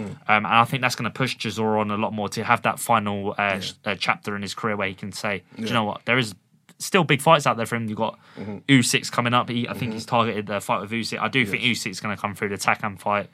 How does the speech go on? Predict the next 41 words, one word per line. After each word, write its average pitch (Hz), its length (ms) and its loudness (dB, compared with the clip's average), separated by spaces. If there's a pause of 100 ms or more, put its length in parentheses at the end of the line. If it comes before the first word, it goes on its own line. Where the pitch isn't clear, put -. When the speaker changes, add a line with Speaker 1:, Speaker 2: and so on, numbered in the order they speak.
Speaker 2:
Oh, 95 40 -10
yeah, 92 80 -12 (180)
Speaker 1:
with - 480 -4
Speaker 2:
yeah. 143 100 -6
Speaker 1:
not, 160 140 2
I 170 40 2
wouldn't 170 180 4
say 175 100 6
relative 147 440 4
ease, 147 200 6
but 143 140 -2
he's 117 100 -8
gonna, 117 300 0 (100)
I - 60 -6
think, 120 220 -4
Speaker 2:
Mm. 117 80 -8
Speaker 1:
make 117 220 4
a 113 60 0
statement 131 540 -2
that's - 160 0
gonna 180 160 2
Speaker 2:
Mm. 156 40 -2
Speaker 1:
say, 113 180 2
"Do 107 120 -6
you 120 40 -2
know 113 100 0
what? 107 160 0
He 107 140 -4
solidifies 107 800 -2
that 107 180 2
Speaker 2:
Mm. 82 60 -16 (240)
Speaker 1:
top - 240 -2
five 107 200 0
maybe 101 280 -4
heavyweights, 104 840 -4
even 110 180 2
though 107 100 2
he's 104 120 0
not 110 100 -2
Speaker 2:
That's - 40 -16 (100)
harsh. - 0 -